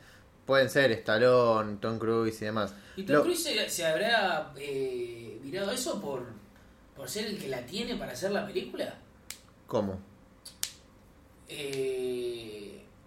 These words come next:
Speaker 2: ¿financia la película él? Yo creo que sí.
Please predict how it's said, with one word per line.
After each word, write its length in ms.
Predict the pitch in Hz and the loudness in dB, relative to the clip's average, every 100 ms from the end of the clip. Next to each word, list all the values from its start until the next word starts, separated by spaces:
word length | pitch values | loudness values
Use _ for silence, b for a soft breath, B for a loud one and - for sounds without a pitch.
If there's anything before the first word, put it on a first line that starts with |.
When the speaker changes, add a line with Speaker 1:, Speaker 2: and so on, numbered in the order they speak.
| - - | -20 -18
Speaker 2:
¿financia 580 | 151 151 220 277 254 196 | -10 -4 -2 -2 0 -2
la 120 | - | -4
película 400 | 135 202 208 277 | -6 -4 -4 -2
él? 260 | 240 302 - - - - | -2 -4 -12 -20 -20 -16
Yo 100 | 262 | -10
creo 120 | - | -8
que 60 | |
sí. 360 | - 285 202 202 | -8 -6 -6 -10